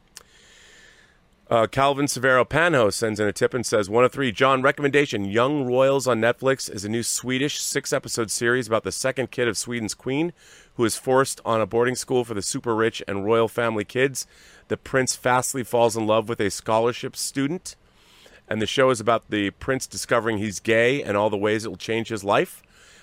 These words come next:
I won't go further, not to spoil it. As a gay man myself, I found the series got some of the best portrayals of key points in the life of a gay kid that age, telling people you're gay or not,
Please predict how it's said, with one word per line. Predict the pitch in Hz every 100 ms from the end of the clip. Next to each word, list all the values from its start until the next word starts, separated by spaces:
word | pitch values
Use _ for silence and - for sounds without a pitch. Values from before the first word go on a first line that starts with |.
| -
I | - 104
won't | 120 127
go | 131 113
further, | - 127 120 120 -
not | 110 110 -
to |
spoil | 95 - 107 107
it. | 123 - _
As | 101 98
a |
gay | 110 120
man | 117 113
myself, | 104 95 - 113 -
I | 104
found | 110 107
the | 98
series | - 110 110
got | - 101 -
some | 113
of | 104
the |
best | 85 107 -
portrayals | 113 - 107 101 90
of | -
key | - 117
points | 104 110 - - - - - -
in | 104
the | 101
life | 104 110 -
of | 101 104
a |
gay | 92 110 107
kid | - 113 107 - -
that | 101 95 -
age, | 110 135 190 - - _ - - _
telling | - 123 123
people | 127 -
you're | 117 101
gay | 113 107
or | 98
not, | 113 170